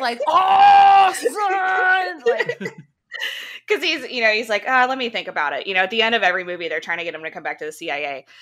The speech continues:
Speaker 2: And she's like, "You've always been a patriot, whatever." And then, you know,
Speaker 1: Ugh.
Speaker 2: right after she,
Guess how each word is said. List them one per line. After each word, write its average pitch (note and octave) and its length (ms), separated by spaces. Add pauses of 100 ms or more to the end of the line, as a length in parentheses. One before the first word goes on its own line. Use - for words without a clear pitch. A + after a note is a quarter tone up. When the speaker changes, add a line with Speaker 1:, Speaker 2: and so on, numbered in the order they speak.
(280)
Speaker 2:
And F3 280
she's F3+ 200
like, E3 220
"You've A3+ 160
always A#3+ 300
been B3 120
a A3+ 60
patriot, G3 640
whatever." F3+ 480
And D#3+ 160
then, C#3+ 280 (120)
you F3 100
know, D3+ 300 (100)
Speaker 1:
Ugh. C4 280
Speaker 2:
right F#3 140
after F3+ 300
she, E3 360